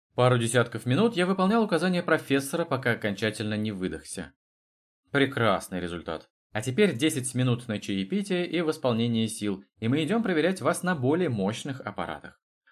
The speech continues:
Не побрезгуете чайком с профессором? Нет, конечно, но у меня с собой ничего нет к чаю. А и не надо. Это мой вклад в ваше образование.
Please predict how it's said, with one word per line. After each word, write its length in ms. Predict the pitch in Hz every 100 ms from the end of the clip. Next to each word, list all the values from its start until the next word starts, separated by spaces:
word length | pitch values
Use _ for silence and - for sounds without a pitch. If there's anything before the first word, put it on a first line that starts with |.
| _ -
Не 160 | 123
побрезгуете 680 | 123 113 107 92 104 165 330
чайком 380 | 262 208 127 98
с 60 |
профессором? 720 | - 95 - 87 - 101 123 _ _ _ _ _ -
Нет, 280 | 90 131
конечно, 560 | 127 160 160 127 127 - _ _
но 100 | -
у 40 | 120
меня 140 | 151
с 80 | 156
собой 220 | 165 151
ничего 300 | 156 151 151
нет 200 | 151 135
к 60 | 135
чаю. 320 | - 92 69 _ _ _ _ -
А 120 | 185
и 60 | 135
не 140 | 101
надо. 320 | 90 85 87 _ _
Это 160 | 208 214
мой 140 | 226
вклад 400 | 196 - 135 165
в 60 | 104
ваше 280 | 95 101 104
образование. 800 | 95 98 90 85 90 80 78